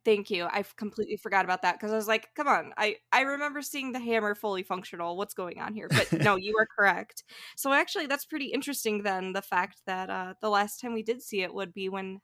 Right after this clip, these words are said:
Speaker 1: Hela shattered it, then.
Speaker 2: Mm-hmm, yeah, I think that's the mystery they're going for is, like, how is Mjolnir reformed? What's so special
Speaker 1: Right.
Speaker 2: about Jane that she is able to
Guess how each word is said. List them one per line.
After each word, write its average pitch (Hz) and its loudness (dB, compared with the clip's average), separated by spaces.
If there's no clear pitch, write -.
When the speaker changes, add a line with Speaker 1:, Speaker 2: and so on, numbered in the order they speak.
Speaker 1:
Hela 190 -2
shattered 214 -4
it, - -10
then. 196 -4
Speaker 2:
Mm-hmm, 143 2
yeah, 139 4
I 147 4
think 165 6
that's 147 6
the 143 2
mystery 135 4
they're 120 0
going 120 -2
for 120 -2
is, 110 -4
like, 117 0
how 120 2
is 110 -4
Mjolnir 117 -4
reformed? 127 4
What's 131 6
so 127 0
special 127 2
Speaker 1:
Right. - -4
Speaker 2:
about 113 -2
Jane 117 -2
that 110 -2
she 120 -4
is 113 -4
able 107 -2
to 107 -8